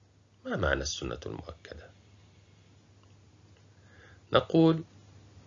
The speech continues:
أن السنة المؤكدة هي ما واظب عليه الرسول صلى الله عليه وسلم، شيء فعله الرسول عليه الصلاة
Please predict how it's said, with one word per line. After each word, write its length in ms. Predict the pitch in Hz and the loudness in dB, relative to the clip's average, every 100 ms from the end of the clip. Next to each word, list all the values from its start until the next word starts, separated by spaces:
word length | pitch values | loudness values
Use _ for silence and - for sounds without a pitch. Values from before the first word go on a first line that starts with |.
| - - - - - 92 | -20 -20 -20 -20 -12 -2
أن 200 | 92 90 | 2 2
السنة 420 | - - 151 113 | 2 2 4 6
المؤكدة 760 | 85 85 - - 85 87 104 - - - - - - - - - - - - - - - - - | 6 6 2 2 4 4 2 -2 -20 -20 -20 -20 -20 -20 -20 -20 -20 -20 -20 -20 -20 -20 -14 -2
هي 220 | 87 95 | 4 6
ما 180 | 101 98 | 6 8
واظب 460 | 107 139 143 131 | 10 8 8 4
عليه 560 | 127 104 107 107 104 104 | 4 6 4 2 -2 -2
الرسول 600 | 98 92 - 92 87 87 | 2 2 2 2 2 2
صلى 320 | - 76 71 | 4 6 6
الله 460 | 71 78 80 78 62 | 6 6 4 4 2
عليه 440 | 62 62 65 82 | 2 0 -2 0
وسلم، 580 | 120 151 196 196 101 - - - - - - - - - - - - - - - - - - - - - - - - - - - | 2 4 4 4 2 -2 -10 -20 -20 -20 -20 -20 -20 -20 -20 -20 -20 -20 -20 -20 -20 -20 -20 -20 -20 -20 -20 -20 -20 -20 -20 -12
شيء 500 | - 87 95 - 110 | 0 2 4 4 2
فعله 540 | 95 76 73 71 73 | 8 8 8 6 2
الرسول 640 | 73 71 78 76 82 76 - | 2 0 0 0 0 0 -4
عليه 400 | - 73 71 76 | 0 2 0 -2
الصلاة 500 | 78 - 69 71 | -2 2 2 2